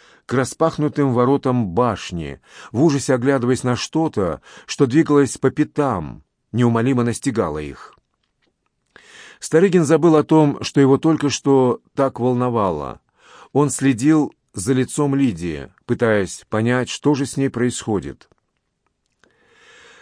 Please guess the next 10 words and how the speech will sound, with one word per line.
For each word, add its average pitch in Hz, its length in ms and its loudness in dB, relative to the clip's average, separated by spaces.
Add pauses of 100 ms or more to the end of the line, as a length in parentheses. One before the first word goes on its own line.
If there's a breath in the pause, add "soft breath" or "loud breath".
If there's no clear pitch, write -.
(140 soft breath)
На 117 100 0
лице 170 340 4
Лидии 165 380 4
сменяли 143 460 4
друг 127 220 2
друга 135 280 4
самые 135 400 0
неожиданные 123 680 2
противоречивые 123 840 0
чувства. 85 680 -6